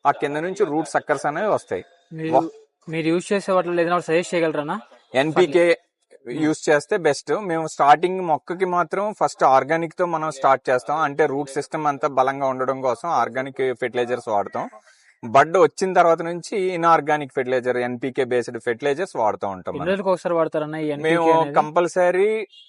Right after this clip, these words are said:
Speaker 1: ఆర్గానిక్ వచ్చేటప్పటికి టెన్ డేస్, ఈ ఇన్ఆర్గానిక్ వచ్చేటప్పటికి ఫిఫ్టీన్ డేస్ వన్స్ కంపల్సరీ మనం పెడతాం.
Speaker 2: ఓకేనా. ఇప్పుడు మీరు ఇంత పెద్ద పాట్స్ తయారు చేస్తున్నారు కదా,
Speaker 1: అవునండి.
Speaker 2: ఇది ఎన్ని నెలలు టైమ్ పడుతుంది? మీరు స్టార్టింగ్ ఏ, ఏ మంత్ లో స్టార్ట్ చేస్తారు
Speaker 1: మేము
Speaker 2: అసలు ఇదంతా?
Speaker 1: స్టార్టింగ్ జూలై, ఆగస్ట్ నుంచి పెడతాం సార్.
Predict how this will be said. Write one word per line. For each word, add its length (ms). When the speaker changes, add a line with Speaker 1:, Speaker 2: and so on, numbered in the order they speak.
Speaker 1:
ఆర్గానిక్ 520
వచ్చేటప్పటికి 480
టెన్ 260
డేస్, 420
ఈ 220
ఇన్ఆర్గానిక్ 640
వచ్చేటప్పటికి 520
ఫిఫ్టీన్ 360
డేస్ 200
వన్స్ 180
కంపల్సరీ 580
మనం 240
పెడతాం. 340
Speaker 2:
ఓకేనా. 240
ఇప్పుడు 160
మీరు 240
ఇంత 180
పెద్ద 180
పాట్స్ 420
తయారు 260
చేస్తున్నారు 460
కదా, 280
Speaker 1:
అవునండి. 380
Speaker 2:
ఇది 100
ఎన్ని 220
నెలలు 220
టైమ్ 300
పడుతుంది? 280
మీరు 220
స్టార్టింగ్ 500
ఏ, 280
ఏ 220
మంత్ 240
లో 60
స్టార్ట్ 380
చేస్తారు 280
Speaker 1:
మేము 180
Speaker 2:
అసలు 20
ఇదంతా? 200
Speaker 1:
స్టార్టింగ్ 400
జూలై, 260
ఆగస్ట్ 440
నుంచి 200
పెడతాం 360
సార్. 240